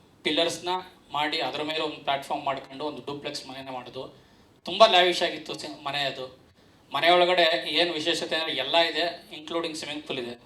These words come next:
ಮನೆ ಒಳಗಡೆ ಸ್ವಿಮ್ಮಿಂಗ್ ಪೂಲ್, ಈಚೆ ಬಂದ್ರೆ ಬೀಚ್. <laughs>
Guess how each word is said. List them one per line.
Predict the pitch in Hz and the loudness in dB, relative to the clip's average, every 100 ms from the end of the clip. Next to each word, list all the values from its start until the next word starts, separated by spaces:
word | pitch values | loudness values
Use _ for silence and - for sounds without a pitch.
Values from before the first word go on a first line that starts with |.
| - | -6
ಮನೆ | 151 | -2
ಒಳಗಡೆ | 156 160 151 | 0 0 -2
ಸ್ವಿಮ್ಮಿಂಗ್ | 151 160 160 | -6 -10 -10
ಪೂಲ್, | 143 | -10
ಈಚೆ | 143 139 | -8 -8
ಬಂದ್ರೆ | 143 139 135 | -8 -8 -10
ಬೀಚ್. | 135 123 - | -10 -14 -14
<laughs> | - _ - _ _ _ _ - - - - - | -18 _ -20 _ _ _ _ -14 -10 -10 -12 -20